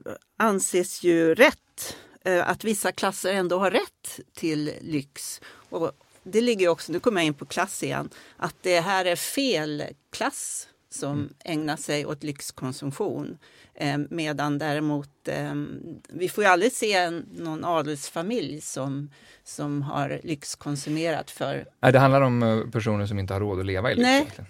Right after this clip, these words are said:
Speaker 2: Mm.
Speaker 1: precis. Ja, men det finns säkert, eh, fattiga adelsfamiljer också som egentligen
Speaker 2: Mm.
Speaker 1: lever över sina tillgångar.
Speaker 2: Mm.
Speaker 1: Så att, ehm,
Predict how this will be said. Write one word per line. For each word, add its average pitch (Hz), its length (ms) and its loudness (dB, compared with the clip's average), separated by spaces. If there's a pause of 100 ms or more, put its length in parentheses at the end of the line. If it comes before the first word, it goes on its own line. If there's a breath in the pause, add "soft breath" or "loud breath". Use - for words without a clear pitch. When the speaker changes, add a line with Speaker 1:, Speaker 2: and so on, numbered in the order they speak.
Speaker 2:
Mm. - 120 -10
Speaker 1:
precis. 160 440 -2
Ja, 190 100 2
men 190 160 2
det 165 80 0
finns 147 240 -2
säkert, 170 500 -4
eh, - 240 -8
fattiga 147 460 -6
adelsfamiljer 143 920 -6
också 139 320 -8
som - 480 -12 (520)
egentligen 139 520 -12
Speaker 2:
Mm. 110 140 -2
Speaker 1:
lever 156 400 -2 (240 soft breath)
över 143 260 -2
sina 143 260 -4
tillgångar. 143 640 0
Speaker 2:
Mm. 101 140 -8 (220 loud breath)
Speaker 1:
Så 185 220 4
att, - 460 2
ehm, 170 640 4